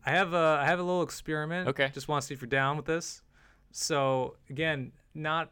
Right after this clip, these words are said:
Speaker 1: really from the baseball world, but from more of a world of hype. I, I picked a few songs which, you know, were very popular, you know, at their time,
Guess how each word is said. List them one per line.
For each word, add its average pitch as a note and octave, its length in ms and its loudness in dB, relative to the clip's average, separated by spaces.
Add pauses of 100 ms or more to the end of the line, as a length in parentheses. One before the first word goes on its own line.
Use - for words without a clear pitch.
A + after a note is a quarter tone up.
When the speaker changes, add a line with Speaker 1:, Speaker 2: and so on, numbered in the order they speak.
(140)
Speaker 1:
really D#3+ 220 0
from D3 180 -4
the B2 80 -4
baseball C#3 580 -2
world, C3 400 -4
but A#2+ 180 -12
from C3+ 180 -10
more C3+ 180 -2
of A#2+ 120 -6
a A2 240 -4 (460)
world C3 320 -4
of A#2+ 80 -4
hype. C3 460 2 (720)
I, F3+ 520 0 (180)
I D3 100 -6
picked G3+ 360 0
a D#3 60 -2
few F#3+ 280 -6
songs D3 680 -2
which, C3+ 420 -4 (460)
you D#3+ 160 -4
know, C#3 480 -2
were C#3 100 -2
very F3 300 0
popular, D3 960 -2
you D3+ 100 -6
know, C3+ 120 -8
at D#3 200 -4
their C#3 160 -2
time, B2+ 640 -4